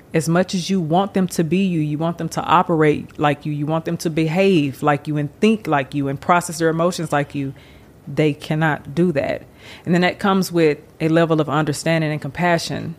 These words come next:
that you have with that person. You have to realize that although you have a label, you have a title that you have placed on this person, they are a human being. You have to remove the title and the label from that person and see them as a human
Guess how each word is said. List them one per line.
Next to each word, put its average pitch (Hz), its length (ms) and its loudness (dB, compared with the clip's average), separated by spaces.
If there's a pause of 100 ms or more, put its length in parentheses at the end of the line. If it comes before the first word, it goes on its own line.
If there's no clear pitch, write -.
(160)
that 151 260 -2
you 160 100 0
have 170 280 2
with 156 140 0
that 139 160 -2
person. 147 300 -4
You 165 100 0
have 160 220 2
to 151 120 -2
realize 160 560 2
that 143 200 0 (360)
although 165 320 4
you 196 160 0
have 185 240 0
a 143 60 0
label, 180 600 2
you 185 80 -2
have 170 200 0
a 135 40 -6
title 190 460 0
that 160 140 0
you 160 140 0
have 151 200 -2
placed 180 240 2
on 185 80 2
this 180 160 -2
person, 180 320 -2
they 160 160 0
are 147 180 -2
a 135 160 -4
human 202 460 0
being. 147 500 -2
You 160 120 -4
have 170 280 2
to 165 80 -2
remove 156 520 0
the 226 100 2
title 220 560 0 (400)
and 165 120 0
the 160 60 -2
label 175 320 4
from 151 200 -2
that 147 140 -2
person 156 300 -4
and 156 140 -4
see 240 260 0
them 151 340 0
as 147 300 -2
a 143 140 0
human 180 560 0